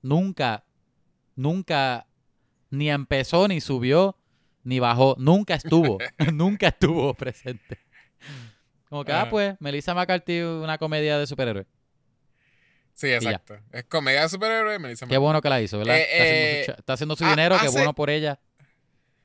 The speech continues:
Speaker 2: ¿Hace cuánto tú crees que hicieron esta película?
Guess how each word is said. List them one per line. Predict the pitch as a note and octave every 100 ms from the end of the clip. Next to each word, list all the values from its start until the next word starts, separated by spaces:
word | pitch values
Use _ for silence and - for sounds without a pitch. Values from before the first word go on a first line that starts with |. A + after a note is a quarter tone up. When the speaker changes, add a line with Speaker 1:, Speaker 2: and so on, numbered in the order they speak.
| _ _ _ _ E3+
Speaker 2:
¿Hace | F3+ B3+
cuánto | A#3 A3+ F#3+
tú | G#3 G3
crees | G#3+
que | -
hicieron | F#3+ G3 F#3+
esta | F#3 F3
película? | D#3 A#2 - D#2+ A2